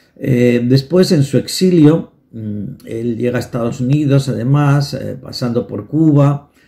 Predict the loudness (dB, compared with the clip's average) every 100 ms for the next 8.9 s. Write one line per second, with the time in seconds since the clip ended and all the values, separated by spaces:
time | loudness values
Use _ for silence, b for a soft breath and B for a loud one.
0 | b b -4 0 0 0 -2 -4 -4 -4
1 | -6 -6 -10 _ 0 4 4 0 -14 _
2 | _ _ _ -4 -2 0 -2 0 0 0
3 | 0 -2 -6 -8 -6 -6 -2 -2 -2 0
4 | 2 2 2 0 0 -2 0 2 0 -2
5 | -2 -2 -2 -4 -4 -6 -6 -6 -6 -4
6 | -6 -6 -12 -10 -12 -14 -20 -20 b b
7 | b _ -2 2 4 4 2 -4 -8 -4
8 | -4 -4 -8 -4 -2 2 2 0 -6